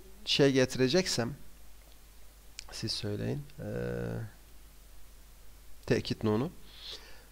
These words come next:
Ne yapacağım? Yapacağım tek şey şu. Nunu ekledim. Zaten sonunda aslında bir nun vardı. O, o nun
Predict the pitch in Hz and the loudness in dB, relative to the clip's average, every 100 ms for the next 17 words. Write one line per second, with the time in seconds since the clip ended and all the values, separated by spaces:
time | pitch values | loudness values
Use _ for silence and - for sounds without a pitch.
0 | - - 170 175 - 156 156 156 - - | -8 8 10 12 10 6 4 2 -10 -4
1 | - 143 147 131 131 127 139 131 - 107 | 2 4 4 6 4 6 4 4 4 2
2 | - 160 170 - - - - - - - | 2 -4 -6 -12 -18 -18 -18 -18 -18 -18
3 | - - 160 180 156 147 165 160 165 190 | -12 6 10 12 12 12 10 10 10 4
4 | - - - - - - - - - 139 | 0 -12 -14 -16 -16 -16 -16 -14 2 6
5 | 156 147 123 131 131 135 131 135 127 127 | 8 6 4 4 6 6 6 4 6 8
6 | 127 123 135 139 123 208 - - - - | 8 8 8 6 4 -2 -6 -14 -16 -16
7 | - 135 151 - - - - - - - | 4 8 10 8 -4 -14 -16 -18 -14 4
8 | 139 147 135 151 165 | 6 8 8 8 6